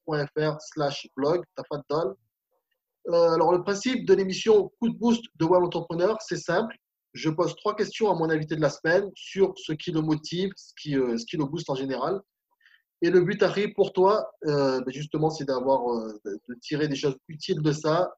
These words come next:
pour, euh, de te motiver dans ton business, ton projet, dans ton projet de business, Inch'Allah. Euh, alors, le, aujourd'hui, je reçois un frère qui est passionné par le graphisme. C'est un artiste graphiste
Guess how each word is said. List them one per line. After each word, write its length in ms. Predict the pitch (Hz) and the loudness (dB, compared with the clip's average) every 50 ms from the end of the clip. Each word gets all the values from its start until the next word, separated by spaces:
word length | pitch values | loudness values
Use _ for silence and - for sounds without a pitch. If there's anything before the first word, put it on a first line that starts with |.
| _ _ _ | _ _ _
pour, 340 | 170 185 190 165 147 143 131 | 0 2 2 4 4 4 2
euh, 160 | 127 120 117 | 2 0 -2
de 100 | 120 135 | -4 -4
te 140 | - - 180 | -2 0 0
motiver 600 | 175 170 160 - - - 147 151 180 170 175 160 | 0 0 -2 -6 -6 -8 -4 -2 0 0 0 0
dans 100 | 139 131 | -2 -4
ton 160 | 131 - 135 127 135 | -6 -6 -8 -10 -10
business, 420 | 135 131 - 143 147 151 151 - | -12 -8 -4 -2 -2 -2 -4 -6
ton 120 | - 139 131 | -8 -10 -8
projet, 420 | - - 139 120 120 123 120 120 - _ _ - | -6 -4 -4 -4 -2 -4 -4 -6 -6 _ _ -18
dans 120 | 254 254 | -18 -16
ton 100 | - - | -16 -14
projet 220 | - 392 - - 240 | -12 -12 -12 -12 -14
de 40 | - - | -16 -18
business, 300 | - - 104 - - - | -20 -20 -20 -20 -20 -20
Inch'Allah. 420 | - - 107 107 113 123 143 151 147 _ _ _ _ _ _ _ _ _ _ _ _ _ _ _ - | -16 -14 -12 -8 -6 -4 -4 -6 -6 _ _ _ _ _ _ _ _ _ _ _ _ _ _ _ -4
Euh, 360 | 135 131 131 131 131 127 127 135 | -2 0 2 2 2 2 2 2
alors, 180 | 143 143 147 | 2 2 2
le, 180 | 160 170 170 175 - _ - | 2 0 -2 -2 -4 _ 4
aujourd'hui, 420 | 190 180 180 190 190 180 180 226 | 4 6 6 6 4 2 2 2
je 80 | 226 202 | 2 4
reçois 300 | 185 180 - - 190 175 | 2 0 2 2 2 2
un 80 | 165 | 0
frère 340 | - - - 196 208 202 202 - - _ | 0 2 4 4 4 4 2 -4 -12 _
qui 160 | - - 185 | -4 2 4
est 200 | 190 190 190 - - | 4 4 4 2 0
passionné 480 | 185 180 175 - - 190 180 185 185 180 | -2 -2 -2 0 0 0 2 2 2 2
par 160 | 175 147 143 | 0 0 -2
le 100 | 143 139 | -2 -2
graphisme. 600 | - 135 143 135 - - 190 226 226 143 - - - _ _ _ _ _ _ | -2 -2 -4 -4 -4 -6 -6 -6 -6 -6 -8 -14 -16 _ _ _ _ _ _
C'est 180 | - - - 156 | -14 -6 -2 0
un 180 | 147 151 160 180 | 0 2 2 2
artiste 540 | 180 180 - - - 220 226 - - - _ _ _ | 2 0 -2 -4 -2 -2 -2 -2 -2 -6 _ _ _
graphiste 520 | - 156 165 170 165 - - 180 165 - | -8 -4 -4 -4 -4 -4 -8 -10 -10 -12